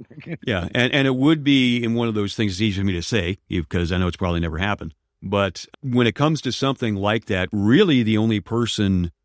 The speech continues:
Speaker 2: who should care is Foley. And if Foley
Speaker 1: Mm-hmm.
Speaker 2: says it's not gonna bother him, then why should other people worry about it?
Speaker 1: I would think, complete pe-,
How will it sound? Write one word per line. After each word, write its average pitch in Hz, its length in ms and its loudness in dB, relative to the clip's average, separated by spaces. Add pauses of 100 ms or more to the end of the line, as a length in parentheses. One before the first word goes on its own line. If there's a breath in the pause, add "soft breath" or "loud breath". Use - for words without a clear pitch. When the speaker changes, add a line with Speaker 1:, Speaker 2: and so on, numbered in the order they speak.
(240)
Speaker 2:
who 113 160 -2
should 98 200 -4
care 147 300 0
is 87 100 -8
Foley. - 380 -10 (260)
And 95 140 -4
if 87 60 -8
Foley 120 300 0
Speaker 1:
Mm-hmm. 113 100 -4
Speaker 2:
says 117 280 0
it's 107 180 -6
not 113 180 -2
gonna 107 140 -2
bother 113 340 0
him, 135 200 -6 (300)
then 107 680 0
why 104 200 0
should 107 160 -6
other 110 140 -2
people 82 260 -6
worry 80 160 -4
about 58 180 -8
it? - 80 -16 (300)
Speaker 1:
I 202 160 0
would 254 200 -6
think, 110 440 -12 (200)
complete 202 400 -8
pe-, 160 100 -6